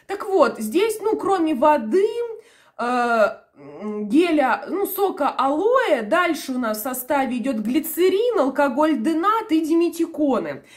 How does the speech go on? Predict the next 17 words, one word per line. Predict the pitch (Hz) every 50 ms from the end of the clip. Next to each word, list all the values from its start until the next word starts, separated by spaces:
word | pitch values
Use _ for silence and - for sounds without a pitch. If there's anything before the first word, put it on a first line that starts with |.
| - - - - _
Поэтому, | - 311 320 381 427 440 453 440 403 - - 302 269 269 254 254 262 254 226 - - -
в | 226 262 311 330
общем-то, | 381 359 - - 269 269 269 285
этот | - - - 370 403 392 392 - 302 302 -
крем | - 285 269 277 - 392 349 285
я | 254 254 330 359
вам | 269 247 254 240
рекомендовать | 226 247 - 277 277 285 294 277 302 311 277 302 269 233 208 -
не | 240 269 302 320
могу. | 311 294 302 311 294 220 190 190 190 202 233 - - - - - - - - - - _ _
Э, | - 240 247
если | 254 233 247 349 440 - - 349 320
у | 349 320
вас | 294 359 339 330 240
жирная | 226 302 349 339 330 302 269 247
комбинированная | 254 277 269 269 277 285 302 320 320 311 302 247 254 254 254 254 262 262
кожа, | 262 - - 320 339 359 359 359 233 240 240 196 185 - -